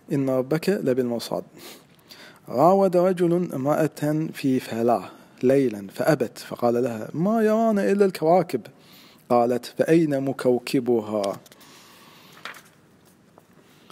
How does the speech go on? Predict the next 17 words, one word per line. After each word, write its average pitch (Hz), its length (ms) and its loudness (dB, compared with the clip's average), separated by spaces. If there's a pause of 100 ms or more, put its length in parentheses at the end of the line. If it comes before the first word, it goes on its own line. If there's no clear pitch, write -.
(1700)
أكره 139 300 -2
رجل 135 260 0
امرأة 135 360 -2
على 120 220 -4
نفسها 123 400 -2
وأمرها 131 440 -2
بغلق 131 420 -2
الأبواب 123 420 2
ففعلت، 113 520 -2
فقال 120 320 0
لها: 120 340 -4
"هل 135 220 0
بقي 127 420 -2
من 117 220 -6
باب 123 320 2
لم 113 240 -6
تغلقيه؟" 127 720 0